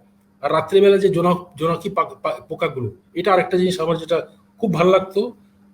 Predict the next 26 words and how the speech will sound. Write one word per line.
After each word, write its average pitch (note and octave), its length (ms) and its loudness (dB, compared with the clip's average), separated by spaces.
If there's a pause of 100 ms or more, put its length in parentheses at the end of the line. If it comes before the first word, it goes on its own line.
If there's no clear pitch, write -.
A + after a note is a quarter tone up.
আর D#3+ 140 2
specially F3+ 440 -2
যখন F#3+ 320 4 (560)
ফুল, G#3+ 200 0 (180)
ফুল A3 260 0
মুন G3+ 220 6
হতো E3+ 260 2
আর C3 120 4
কি, - 120 -12
ফুল F3 180 -2
মুনে F#3 200 2
তো F#3 120 2
আমি, F3+ 160 6 (640)
আমরা E3 140 0
তো F#3 120 0
উইন্টারে F3 300 4
যেতাম G3+ 240 -2
তো G3+ 80 -6
প্রায় F#3 180 2
সময়, F#3 360 -2 (640)
তো G3 80 6
একদিকে F3 280 4
কুয়াশা, F3+ 500 2
ফুল F3+ 240 -2
মুনের F3 300 6
লাইটটা, E3 540 0